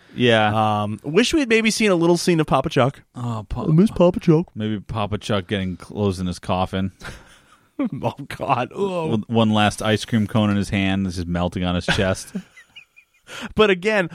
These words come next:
Speaker 2: w-, I like what you said about this earlier, is
Speaker 1: Oh,
Speaker 2: that
Speaker 1: Papa Chuck.
Speaker 2: this episode relied on just that core four. It was
Speaker 1: Right.
Speaker 2: MacGyver, it was Jimmy, it was Ralph, it was Sal.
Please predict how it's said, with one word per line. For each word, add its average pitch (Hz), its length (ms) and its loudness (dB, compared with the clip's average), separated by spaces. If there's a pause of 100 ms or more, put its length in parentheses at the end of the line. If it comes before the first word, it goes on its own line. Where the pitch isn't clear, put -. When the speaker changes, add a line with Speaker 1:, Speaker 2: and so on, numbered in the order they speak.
Speaker 2:
w-, 151 220 -4
I 160 120 2
like 180 340 2
what 185 140 -6
you 170 180 -2
said 165 220 2
about 143 240 0
this 135 180 -2
earlier, 156 400 4
is 127 140 2
Speaker 1:
Oh, 135 40 4
Speaker 2:
that 127 100 2
Speaker 1:
Papa - 240 -6
Chuck. - 280 -8
Speaker 2:
this 160 460 2
episode 151 680 2
relied 135 560 2
on 120 320 2
just 127 320 0
that 117 220 -2
core 113 320 2
four. 107 400 2
It - 40 -6
was 104 140 -2
Speaker 1:
Right. 107 120 -2
Speaker 2:
MacGyver, 147 420 2
it 127 60 0
was 117 180 0
Jimmy, 156 420 0
it 113 60 0
was 110 180 0
Ralph, 131 440 2
it - 100 -4
was 117 160 0
Sal. 98 360 -4